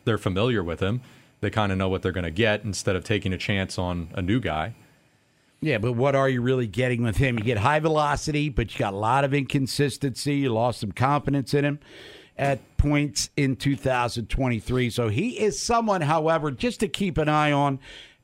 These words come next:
Speaker 2: as Mike Elias, Brandon Hyde trying to, uh, figure out what this roster will be coming out of Sarasota. March twenty-eighth, opening day, now less than a month before they take on the Angels.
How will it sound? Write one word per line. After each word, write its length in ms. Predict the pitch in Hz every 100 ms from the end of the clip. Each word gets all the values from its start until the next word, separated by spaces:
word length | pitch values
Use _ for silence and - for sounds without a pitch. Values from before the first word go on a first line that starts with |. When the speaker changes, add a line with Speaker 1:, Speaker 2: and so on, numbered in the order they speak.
| -
Speaker 2:
as 220 | 135 107
Mike 240 | 143 139
Elias, 460 | 135 139 131 131 113
Brandon 400 | - 123 131 120
Hyde 320 | 113 120 117
trying 260 | - 117 110
to, 140 | 110
uh, 120 | 110 107
figure 340 | 160 131 117
out 180 | 110 110
what 160 | 117
this 240 | 104 98 -
roster 380 | 107 110 - 113
will 160 | 98
be 300 | 90 107 98 - - - - _
coming 300 | - 135 123
out 180 | 123 120
of 80 | 113
Sarasota. 800 | - 127 120 101 - 123 123 120
March 300 | 127 135 -
twenty-eighth, 580 | 127 131 123 123 123 -
opening 400 | 139 131 127 127
day, 220 | 107 120
now 240 | 120 117 117
less 300 | 117 120 -
than 140 | 123
a 40 | 104
month 300 | 117 139 - - - - -
before 260 | 120 110 139
they 160 | 123
take 380 | 117 131 123 120
on 240 | 120 131 127
the 240 | 117 117 -
Angels. 560 | 151 156 131 147 139